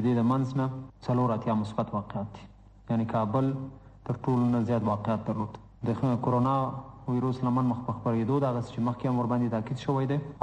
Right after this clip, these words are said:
او، آه، د روغتیا وزارت ټول هغه مشورې، پیشنهادونه او خواهشات خلکو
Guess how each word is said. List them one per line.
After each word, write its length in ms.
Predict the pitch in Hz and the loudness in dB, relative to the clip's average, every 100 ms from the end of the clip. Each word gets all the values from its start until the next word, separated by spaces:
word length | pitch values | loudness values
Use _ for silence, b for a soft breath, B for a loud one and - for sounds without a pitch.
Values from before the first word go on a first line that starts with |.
| 117 | 2
او، 120 | 113 113 110 | 2 0 0
آه، 640 | 107 104 104 98 - - 151 | 2 2 0 -2 -6 -4 -2
د 100 | 135 | 0
روغتیا 220 | - 131 113 | 0 0 2
وزارت 420 | 117 117 131 127 - | 2 2 2 -2 -2
ټول 340 | 139 135 127 | 0 2 2
هغه 180 | 113 110 107 107 110 - - - | 2 0 -2 -4 -8 -10 -8 -4
مشورې، 520 | 110 107 117 127 123 | -4 0 2 2 2
پیشنهادونه 640 | 117 - 120 107 127 127 120 | 0 0 0 2 2 2 2
او 100 | 113 110 107 107 | 2 0 -2 0
خواهشات 480 | 117 107 123 117 - | -2 0 0 -2 -2
خلکو 260 | 123 110 | -2 -2